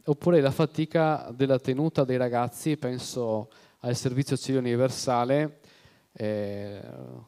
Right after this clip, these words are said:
abbiamo finito le selezioni, si partirà, ecco, pensate, eh, che avevamo, abbiamo raggiunto centotrenta domande, si sono presentate cen-, sono presentati cento giovani per i colloqui,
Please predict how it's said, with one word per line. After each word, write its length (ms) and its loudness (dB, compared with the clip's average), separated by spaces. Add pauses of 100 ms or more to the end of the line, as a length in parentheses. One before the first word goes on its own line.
abbiamo 360 0
finito 420 -2
le 100 0
selezioni, 760 -2
si 160 -6
partirà, 580 0
ecco, 220 -8
pensate, 760 -6
eh, 220 -14
che 120 -8
avevamo, 640 -2 (140)
abbiamo 280 -4
raggiunto 640 0
centotrenta 800 0
domande, 760 2 (340)
si 160 -18
sono 240 -2
presentate 960 0
cen-, 440 -2
sono 220 -2
presentati 500 -2
cento 380 -2
giovani 480 2
per 180 -4
i 80 -6
colloqui, 840 0